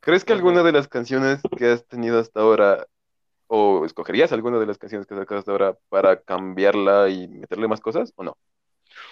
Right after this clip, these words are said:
Speaker 2: Uy, sí, obvio, claro, uf. Esa es una, sí,
Speaker 1: muchas?
Speaker 2: obvio.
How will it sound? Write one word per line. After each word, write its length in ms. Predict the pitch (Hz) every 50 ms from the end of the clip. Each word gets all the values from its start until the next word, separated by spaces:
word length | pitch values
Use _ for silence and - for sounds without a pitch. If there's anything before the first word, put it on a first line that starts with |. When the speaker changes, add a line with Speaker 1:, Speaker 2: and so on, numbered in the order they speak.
| - _ _
Speaker 2:
Uy, 220 | - 143 160 180
sí, 340 | 160 - - - 135 131 135
obvio, 380 | 139 147 151 143 131 131 127 117
claro, 520 | - - 123 127 131 135 - 123 120 127
uf. 100 | 139 - - - - - _ _ _ _ _
Esa 200 | - 139 143 160
es 160 | 165 160 -
una, 320 | 170 151 139 131 107 92 -
sí, 140 | - 160 156
Speaker 1:
muchas? 240 | 101 104 110 110 -
Speaker 2:
obvio. 340 | 208 - 127 127 123 -